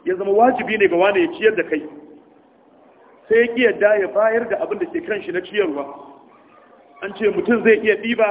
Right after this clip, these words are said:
gwargwadon iko bil ma'ruf ko? Shin daidai ne wannan mutumin ya sani ko bai sani ba? Shin daidai ne mutumin ya bada izini ko bai bayar ba?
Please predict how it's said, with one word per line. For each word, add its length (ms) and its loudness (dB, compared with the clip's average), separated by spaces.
gwargwadon 500 0
iko 300 0
bil 140 -4
ma'ruf 360 0
ko? 120 6
Shin 240 -6
daidai 340 6
ne 100 6
wannan 300 4
mutumin 320 -4
ya 240 2
sani 220 -6
ko 140 2
bai 180 0
sani 200 -6
ba? 100 -10
Shin 200 -12
daidai 280 2
ne 100 2
mutumin 340 -2
ya 140 4
bada 220 2
izini 360 -6
ko 120 2
bai 140 2
bayar 240 -2
ba? 120 -2